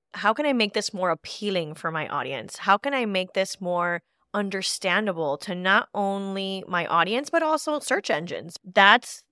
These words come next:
that's the game changer right there. It's when you approach the topics and your niche from this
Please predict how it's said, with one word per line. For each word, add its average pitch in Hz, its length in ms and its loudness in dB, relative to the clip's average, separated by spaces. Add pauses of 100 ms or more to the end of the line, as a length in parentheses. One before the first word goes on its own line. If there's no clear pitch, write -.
(100)
that's 185 400 6
the 196 140 -2
game 165 220 -6
changer 143 320 -8
right 147 180 -4
there. 92 420 -2
It's 190 200 -10
when 180 240 -4
you 190 120 -4
approach 185 760 -2
the 165 300 -14
topics 160 760 2
and 170 280 -2
your 165 100 -6
niche 196 600 -4 (280)
from 185 420 2
this 196 460 -2